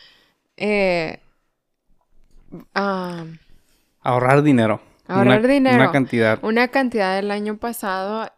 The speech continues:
Speaker 1: y la sobrepasamos y me quedé, "Oh my God", aún así, o sea, ah, creo que hubo seis meses que nada más teníamos un ingreso, ¿no?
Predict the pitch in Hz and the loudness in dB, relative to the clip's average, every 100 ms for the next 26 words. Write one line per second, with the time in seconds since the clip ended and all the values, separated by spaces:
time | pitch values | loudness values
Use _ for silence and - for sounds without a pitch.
0 | _ - 226 240 262 269 269 247 220 220 | _ -6 -2 2 2 2 2 0 0 -2
1 | 196 196 190 - 175 - 175 165 175 202 | 0 0 -4 -6 -10 -10 -12 -12 -12 -10
2 | 233 233 214 196 185 - 185 180 - - | -10 -8 -8 -6 -8 -10 -10 -10 -10 -8
3 | 208 226 233 220 202 202 202 208 196 - | -6 -6 -6 -8 -8 -10 -10 -10 -12 -10
4 | 190 196 208 208 226 226 233 - _ _ | -8 -6 -8 -6 -6 -4 -6 -10 _ _
5 | _ _ _ _ _ _ _ _ - 196 | _ _ _ _ _ _ _ _ -10 -4
6 | 214 202 - - - 196 196 190 190 190 | -2 -4 -12 -14 -6 -4 -4 -6 -6 -6
7 | 196 196 220 226 233 226 226 220 208 214 | -6 -4 -4 -2 -2 -2 -2 -4 -4 -4
8 | 214 214 208 214 220 - 202 175 175 190 | -4 -4 -8 -8 -12 -10 -8 -8 -10 -12
9 | - 214 196 190 220 214 220 214 226 226 | -10 -10 -10 -12 -10 -8 -8 -8 -10 -10
10 | 220 226 285 | -12 -12 -14